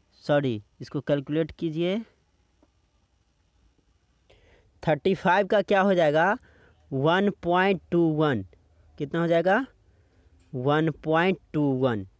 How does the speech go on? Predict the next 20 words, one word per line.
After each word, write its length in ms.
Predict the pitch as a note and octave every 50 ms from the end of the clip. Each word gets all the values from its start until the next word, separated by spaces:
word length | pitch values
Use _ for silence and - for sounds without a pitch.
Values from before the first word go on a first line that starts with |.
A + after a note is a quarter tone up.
| _ _ _ _ _ _ _ _ _ _ -
आरएमएस 400 | - B2+ C#3+ D3 D3 D3+ C#3+ -
वैल्यू 260 | C#3 D3 D3 C#3+ D3 D3+
आपको 440 | C#3 C3 - - F#3 G#3 A#3 A#3+ - - _ _ _ _ _ _ _ _ _ _
रिपल 340 | C3+ C3 D3+ C#3+ - F#3 E3+
फैक्टर 420 | - - D#3 C#3+ - - E3 D3+ C#3+
निकाल 320 | C#3+ B2 C3+ C3 C3 B2+
देना 240 | B2+ B2+ B2+ C3 B2+
है 200 | B2+ B2+ B2+ B2+ - _ - - _ _ _ - -
फार्मूला 420 | - C3 B2 B2 B2 B2 B2+ B2
पे, 240 | A#2+ - B2 A#2+ A#2 A#2+ - - _ _ _ -
तो 100 | C3 B2
वहाँ 260 | B2+ B2+ C3+ C#3 C#3
से 200 | - - E3 D#3
हाफ 440 | C3 B2 D3 D3+ D#3+ D#3 - - D3
वेव 140 | D#3 D3+
रेक्टिफायर 480 | D3+ D3 C3+ - D3+ B2+ - D3+ C#3+ C#3+
का 80 | C#3+ C3+
कितना 280 | - D3+ B2+ C#3 C3+
आ 40 | C3+
जाएगा? 360 | C3 C3 C3+ D3 D#3+ F3+ A3